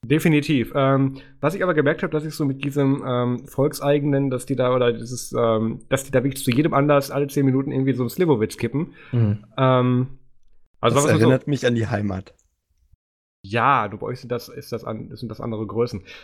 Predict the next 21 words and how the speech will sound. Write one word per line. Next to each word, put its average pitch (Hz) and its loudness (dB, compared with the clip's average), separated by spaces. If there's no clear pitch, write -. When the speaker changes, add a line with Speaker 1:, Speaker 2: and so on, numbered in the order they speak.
Speaker 1:
Ähm, 127 2
und 131 -4
der 139 2
Slivovitz, 147 2
den 139 -2
wir 135 2
da 127 -2
drüben 123 -2
hatten, 135 -4
war, 123 0
glaub 120 -2
ich, 131 -4
irgendwas 143 0
zwischen 135 -2
selbstgebraut 127 2
und 127 -4
da 123 0
kann 127 -4
man 123 0
mit 117 -6
fliegen. 160 -2